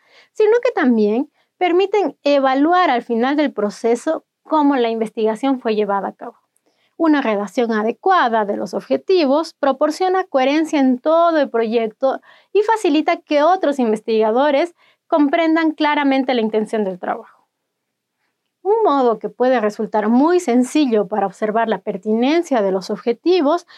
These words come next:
y sus posibles logros es el cronograma por objetivos. La hipótesis.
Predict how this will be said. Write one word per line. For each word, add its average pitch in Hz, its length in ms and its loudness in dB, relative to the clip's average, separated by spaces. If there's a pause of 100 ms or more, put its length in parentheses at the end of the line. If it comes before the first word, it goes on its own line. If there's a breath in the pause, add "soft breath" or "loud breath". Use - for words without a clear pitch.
(220 loud breath)
y 392 100 2
sus 415 160 0
posibles 294 680 -2
logros 311 560 0 (100)
es 320 180 -4
el 320 140 -2
cronograma 240 600 -2
por 214 140 -6
objetivos. - 720 -14 (280)
La 330 180 0
hipótesis. - 720 -6